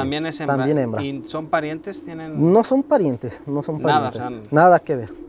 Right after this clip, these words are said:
Speaker 1: pero
Speaker 2: que
Speaker 1: de
Speaker 2: ver.
Speaker 1: las dos familias ya tienes también familia que
Speaker 2: Mira, de los Banlú tengo, tengo más, pero de la, de la segunda paloma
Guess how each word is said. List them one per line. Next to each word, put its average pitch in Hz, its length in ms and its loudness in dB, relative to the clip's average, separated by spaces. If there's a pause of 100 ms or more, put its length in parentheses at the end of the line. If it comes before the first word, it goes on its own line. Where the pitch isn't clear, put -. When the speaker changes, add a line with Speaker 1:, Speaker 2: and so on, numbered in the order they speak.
(440)
Speaker 1:
pero 147 200 0
Speaker 2:
que 147 40 0
Speaker 1:
de 147 60 -2
Speaker 2:
ver. 147 60 0
Speaker 1:
las 147 160 0
dos 156 160 -4
familias 170 580 -2
ya 156 160 -2
tienes 151 640 -8
también 135 340 -8
familia 147 380 -6
que 127 400 -10 (1200)
Speaker 2:
Mira, 180 260 8
de 170 80 8
los 165 200 6
Banlú 175 300 4
tengo, 254 480 2 (120)
tengo 226 640 6
más, 180 560 0 (160)
pero 180 280 6
de 156 120 6
la, 143 420 4
de 151 140 2
la 147 100 4
segunda 170 440 0
paloma 220 420 0